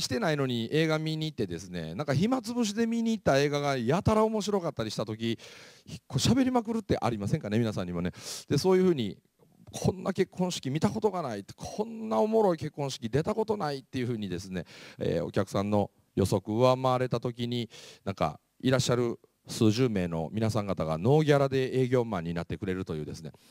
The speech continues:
で、これがまあ一番シンプルな商売の方法かなと思ってですね、あの、気ぃついたらブライダルやっててですね、だから気ぃついたら頼まれるうちに公演やるようになってですね、だから手抜きせんと頑張ってたらいつの間にか口コミ口コミでこう広がっていってですね、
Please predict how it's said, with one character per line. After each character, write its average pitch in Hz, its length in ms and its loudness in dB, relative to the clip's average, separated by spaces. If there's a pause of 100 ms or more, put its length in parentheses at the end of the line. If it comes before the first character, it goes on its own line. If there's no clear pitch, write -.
(120)
で、 113 80 -4
こ 156 100 2
れ 165 80 6
が 151 140 2
ま 147 120 -2
あ 113 40 0
一 113 180 -6
番 131 340 0 (360)
シ - 260 0
ン 135 80 -6
プ 113 120 0
ル 98 100 0
な 82 320 -2
商 117 200 -2
売 85 200 -2
の 82 80 -4
方 104 180 0
法 107 160 0
か 92 100 -2
な 95 200 0
と 87 100 -6
思 87 180 -6
っ 82 40 -8
て 71 160 -10
で 67 100 -8
す - 120 -12
ね、 73 120 -12 (220)
あ 78 160 -6
の、 69 340 -10 (100)
気 170 100 -2
ぃ - 20 2
つ - 80 -4
い 131 40 -4
た 95 120 4
ら 90 40 4
ブ 85 140 0
ラ 98 80 4
イ 92 60 2
ダ 80 100 -4
ル 76 60 -8
や 80 100 0
っ - 20 -4
て 80 140 -2
て 69 100 -10
で 65 120 -8
す - 100 -16
ね、 - 80 -16
だ - 60 -18
か - 320 -6
ら - 40 0
気 - 140 0
ぃ 208 60 0
つ - 80 -6
い 117 40 -6
た 98 120 2
ら 90 80 -2
頼 120 180 2
ま 123 140 4
れ 120 80 2
る 117 100 -2
う 117 80 -2
ち 117 160 -8
に 113 160 -4
公 113 260 2
演 110 180 0
や 104 120 0
る 110 80 -2
よ 104 60 -2
う - 20 -2
に 85 60 -8
な 80 80 -4
っ - 20 -8
て 85 100 -4
で 73 80 -8
す - 120 -12
ね、 76 100 -14 (520)
だ 151 120 2
か - 60 -6
ら - 80 4
手 156 40 6
抜 160 120 0
き 180 120 -2
せ 214 140 4
ん - 20 -6
と 151 100 0
頑 139 180 2
張 185 80 6
っ 190 40 4
て 190 120 0
た 120 120 0
ら 101 80 0
い 104 80 -2
つ - 100 -12
の 131 100 -2
間 160 160 0
に 170 100 -2
か 175 100 -2
口 226 240 -4
コ 226 140 4
ミ 214 100 0
口 214 200 -2
コ 208 120 6
ミ 196 120 4
で 185 80 6
こ 175 120 0
う 165 40 -2
広 175 180 2
が 165 80 2
っ - 20 -10
て 156 120 -8
い 151 60 -6
っ - 20 -18
て - 180 -4
で 85 100 -6
す 80 120 -12
ね、 80 100 -8